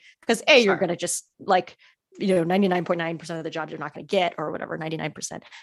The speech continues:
Speaker 1: And then, um, it's just better not to feel devastated if you don't hear back, you know,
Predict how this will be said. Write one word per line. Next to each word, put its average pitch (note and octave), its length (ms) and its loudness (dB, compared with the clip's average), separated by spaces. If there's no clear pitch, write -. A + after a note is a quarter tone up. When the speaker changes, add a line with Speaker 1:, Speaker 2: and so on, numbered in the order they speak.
Speaker 1:
And F3+ 240 4
then, D#3 380 -2
um, D3+ 460 -4
it's G#3 140 -2
just - 180 -4
better E3 200 2
not D3 240 -6
to D#3 340 0
feel E3 200 2
devastated D#3+ 600 0
if D#3 80 -8
you D3 60 -8
don't D#3 100 -6
hear D#3 140 -8
back, - 340 -4
you G#3 160 6
know, D#3 240 -2